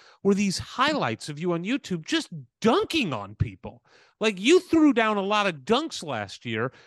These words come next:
Is that new to your game, or was that just because we didn't pay attention before you committed to Indiana?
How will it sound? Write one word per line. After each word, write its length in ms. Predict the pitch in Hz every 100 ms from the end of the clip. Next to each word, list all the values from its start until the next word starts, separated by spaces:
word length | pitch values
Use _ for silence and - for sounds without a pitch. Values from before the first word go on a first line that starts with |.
| _ _ _
Is 200 | 185 165
that 280 | 180 285 311 _ _ -
new 380 | 143 143 214
to 80 | 285
your 220 | 285 311
game, 480 | 247 277 285 294 285 - _ _
or 140 | 190
was 140 | 196 185
that 180 | 233 233
just 200 | 233 -
because 340 | 208 208 156
we 140 | 185 208
didn't 180 | 202
pay 160 | - 190
attention 460 | 170 196 202 185 165
before 260 | 151 180
you 80 | 165
committed 400 | - 165 156 143
to 100 | 151
Indiana? 440 | 139 127 117 95